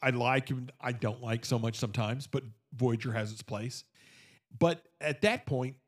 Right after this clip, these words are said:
Star Trek was just, you know what that was. That was a known entity. You, you knew what you were getting with Star Trek. And then they did Enterprise, and it was kinda this whole other take on it before they re-retconned everything, and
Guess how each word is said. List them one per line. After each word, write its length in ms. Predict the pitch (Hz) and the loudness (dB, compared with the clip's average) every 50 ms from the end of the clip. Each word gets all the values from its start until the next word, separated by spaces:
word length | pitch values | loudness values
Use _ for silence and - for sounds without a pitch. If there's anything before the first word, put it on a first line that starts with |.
| _ - | _ -14
Star 240 | - - - 196 202 | -8 -4 -4 -4 -2
Trek 280 | - 220 202 175 - | 0 -2 -2 0 2
was 140 | 156 139 117 | 0 0 0
just, 360 | - - 147 131 - - - _ _ _ | 2 2 0 2 0 -2 -6 _ _ _
you 120 | 156 139 139 | -4 -4 0
know 180 | 143 151 160 | 0 0 2
what 160 | 165 165 139 123 | 2 0 0 0
that 160 | 143 123 117 | 0 0 0
was. 220 | 117 113 107 107 | 0 -2 -2 -2
That 60 | 127 143 | -2 0
was 100 | 139 135 | 2 2
a 60 | 131 | 2
known 500 | 120 120 120 127 131 135 143 147 143 135 - - _ _ _ _ | 2 4 6 6 8 8 6 4 2 0 -4 -12 _ _ _ _
entity. 580 | 123 123 120 120 - 98 - - 92 - - - _ _ _ _ _ _ _ _ _ - | 2 4 4 2 0 -4 -6 -8 -10 -10 -14 -18 _ _ _ _ _ _ _ _ _ -4
You, 180 | 131 139 151 147 151 | 0 2 2 2 2
you 160 | 147 147 151 | 4 4 4
knew 360 | 143 139 147 165 202 214 220 | 6 6 8 10 10 12 12
what 240 | 214 202 208 208 - | 12 10 8 8 6
you 120 | 165 170 160 | 6 6 6
were 120 | 156 147 | 6 6
getting 420 | 135 113 147 151 143 143 143 139 | 6 8 8 10 10 8 6 6
with 120 | 127 120 110 | 6 6 4
Star 260 | - - 110 104 104 | 4 4 4 4 4
Trek. 360 | 101 - - 80 - - - - _ _ _ _ _ _ _ _ _ _ _ _ | 0 -4 -10 -14 -16 -18 -20 -20 _ _ _ _ _ _ _ _ _ _ _ _
And 160 | - 139 143 156 | 0 2 4 4
then 120 | 185 196 | 4 4
they 120 | 208 175 | 2 2
did 300 | 156 135 123 131 143 131 | 0 2 2 4 4 4
Enterprise, 640 | 139 160 190 160 123 113 104 87 - - - - - - - _ - | 6 4 4 4 2 0 -2 -2 -4 -6 -6 -8 -8 -8 -10 _ -6
and 140 | 123 131 160 | -4 -4 -4
it 80 | 180 | -4
was 140 | 175 160 - | -6 -8 -6
kinda 240 | - 185 170 165 160 | -2 -2 -2 0 0
this 200 | 160 160 143 - | -2 -2 -2 -4
whole 540 | - 165 175 175 180 180 180 180 175 170 175 | -2 -2 0 0 2 2 2 2 2 2 2
other 260 | 180 220 220 208 180 | 2 4 4 4 2
take 380 | - - - 123 104 95 - | 2 0 -4 -4 -6 -4 -4
on 240 | 113 104 104 101 98 | -4 -4 -4 -4 -8
it 100 | 98 - - _ _ | -10 -12 -14 _ _
before 560 | 123 135 127 - 165 165 156 147 143 143 143 139 | 0 0 4 8 10 10 10 10 10 6 4 4
they 200 | 139 139 135 131 | 4 4 4 4
re-retconned 1080 | 127 117 120 131 143 156 151 143 139 123 123 147 151 - - 147 143 135 127 123 123 127 | 2 0 -2 -2 0 2 2 2 0 0 -2 -4 -4 -4 -2 0 0 0 0 2 4 4
everything, 520 | 131 131 135 127 - 143 131 127 127 123 | 4 4 2 0 0 0 0 2 2 0
and 80 | 117 | -2